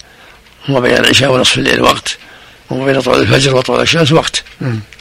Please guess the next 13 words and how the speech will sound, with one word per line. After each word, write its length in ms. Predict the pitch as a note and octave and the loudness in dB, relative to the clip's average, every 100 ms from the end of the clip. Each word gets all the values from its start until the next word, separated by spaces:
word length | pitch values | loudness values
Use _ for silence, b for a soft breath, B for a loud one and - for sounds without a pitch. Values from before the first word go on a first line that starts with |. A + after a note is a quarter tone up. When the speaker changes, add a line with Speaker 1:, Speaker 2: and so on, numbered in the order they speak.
| - - C3 | -20 -4 -2
Speaker 2:
أحسن 300 | - D3+ C3+ | 0 0 0
الله 300 | B2+ B2+ A#2+ | -2 -4 -4
إليكم. 380 | A#2 A2+ A2+ G#2+ - B B B B B | -8 -12 -16 -16 -18 B B B B B
قال 160 | D#3+ D#3+ | 4 4
المؤلف 580 | D3 D3 F#3+ F3+ E3+ | 2 0 0 -2 -2
رحمه 420 | C#3+ C3 C#3 C3 B2 | -2 0 -2 -4 -4
الله 340 | A#2+ C#3 A#2+ - | -4 -2 -4 -4
تعالى: 500 | A#2 C3+ B2+ B2 B2 B B B - | -2 0 2 0 -4 B B B -2
باب 400 | A#2+ E3 D#3+ E3+ | 4 4 4 2
تعجيلها 800 | D#3+ D3 A#2+ D3 C#3 B2+ B2+ B2 | 2 2 0 -2 -2 -2 0 0
وتأخيرها 1040 | G#2+ C3+ - - - C3+ C3 B2+ B2+ B2 | 0 -2 -2 -4 -4 -4 -2 0 2 2
في 240 | B2 B2 A#2+ | 0 -4 -2
شدة 400 | - A#2+ A2 | -2 -2 -6